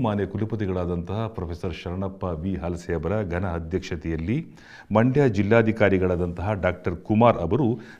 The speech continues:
ತರಬೇತಿ ಶಿಬಿರವನ್ನು ಉದ್ಘಾಟಿಸುವರು. ಮೈಸೂರು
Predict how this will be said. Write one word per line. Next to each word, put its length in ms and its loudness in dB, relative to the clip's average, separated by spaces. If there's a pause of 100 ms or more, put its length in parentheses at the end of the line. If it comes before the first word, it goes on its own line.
(120)
ತರಬೇತಿ 420 2
ಶಿಬಿರವನ್ನು 560 0 (340)
ಉದ್ಘಾಟಿಸುವರು. 720 -6 (880)
ಮೈಸೂರು 380 8